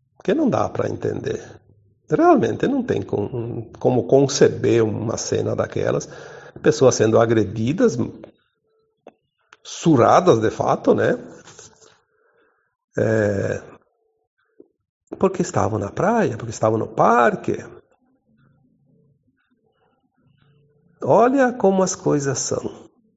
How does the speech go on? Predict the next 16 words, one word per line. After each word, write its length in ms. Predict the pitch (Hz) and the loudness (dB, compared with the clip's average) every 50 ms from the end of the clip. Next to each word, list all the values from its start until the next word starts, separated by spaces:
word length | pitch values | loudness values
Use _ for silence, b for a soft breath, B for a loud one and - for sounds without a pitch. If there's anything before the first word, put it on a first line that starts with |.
| _ _ _ _ _ - | _ _ _ _ _ 0
E 100 | 135 139 | 0 0
as 80 | 120 | 0
pessoas 460 | - - 117 104 - - 120 123 117 107 | 2 -2 -2 -2 0 0 2 2 2 2
não 160 | 113 127 139 | 0 0 0
enxergam. 720 | 135 117 - - 101 95 92 92 92 - - - - - _ _ _ _ _ _ _ _ _ _ _ _ _ _ _ _ _ _ _ _ _ _ _ _ - | 0 -4 -6 -8 -8 -8 -6 -8 -10 -12 -14 -20 -20 -20 _ _ _ _ _ _ _ _ _ _ _ _ _ _ _ _ _ _ _ _ _ _ _ _ -8
As 120 | - 135 | -8 -6
pessoas 420 | - - 113 - - 123 120 117 - | -2 -2 -2 -2 2 2 0 0 0
pre-, 240 | - - 107 107 - - - - - _ _ | -2 -2 -4 -4 -4 -8 -20 -20 -20 _ _
fazem 480 | - - 139 170 185 170 170 170 165 170 | 0 4 4 4 4 4 4 2 2 2
questão 880 | - 127 110 - - - - - 165 160 165 175 196 226 277 277 277 262 | 0 -2 -2 -2 -8 -12 0 4 6 8 8 8 8 6 4 2 0 0
de 140 | 226 185 | 0 0
serem 760 | - - - - - 147 135 139 143 147 147 151 147 147 151 147 | 0 0 -2 0 2 4 6 6 6 6 4 2 -2 -2 -6 -6
cegas, 760 | - - - - - 160 147 156 180 190 185 214 208 226 214 | -4 -2 -2 4 4 6 6 6 6 4 2 0 0 0 0
surdas 640 | - - - - 180 208 233 247 262 285 262 262 285 | 0 0 6 6 8 8 8 4 4 4 4 6 6
e 120 | 269 254 254 | 4 4 4
mudas. 800 | 254 240 214 208 214 208 143 135 120 110 110 - - - - | 6 6 6 6 6 4 4 2 2 2 0 -2 -4 -4 -8